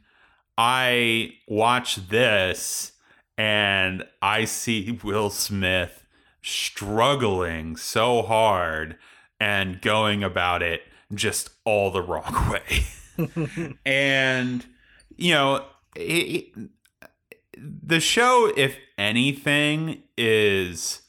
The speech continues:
Speaker 1: a crazy window into the machinations of this guy's mind. You know, the people who are the greats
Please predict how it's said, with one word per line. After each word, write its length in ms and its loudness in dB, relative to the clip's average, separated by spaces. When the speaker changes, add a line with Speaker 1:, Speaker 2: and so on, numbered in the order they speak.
Speaker 1:
a 540 0
crazy 920 -2
window 1120 0
into 300 -4
the 140 -4
machinations 1160 -4
of 200 -4
this 180 -6
guy's 540 -6
mind. 640 -10
You 100 -4
know, 360 -6
the 160 -2
people 500 2
who 200 0
are 240 4
the 120 0
greats 840 -2